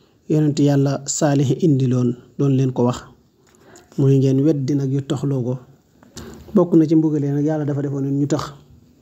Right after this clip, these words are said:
ba, ba leen mbugal may dikka sax mënuñu ko woon a bàyyi xel,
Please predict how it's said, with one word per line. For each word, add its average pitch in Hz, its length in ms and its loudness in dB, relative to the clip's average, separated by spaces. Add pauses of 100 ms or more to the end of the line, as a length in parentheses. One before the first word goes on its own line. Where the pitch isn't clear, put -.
(600)
ba, 147 100 4
ba 156 120 4
leen 196 220 6
mbugal 196 220 4
may 170 160 4
dikka 165 240 -2
sax 165 180 -6
mënuñu 175 280 4
ko 165 120 0
woon 156 140 0
a 147 40 -4
bàyyi 143 240 -2
xel, 131 220 -4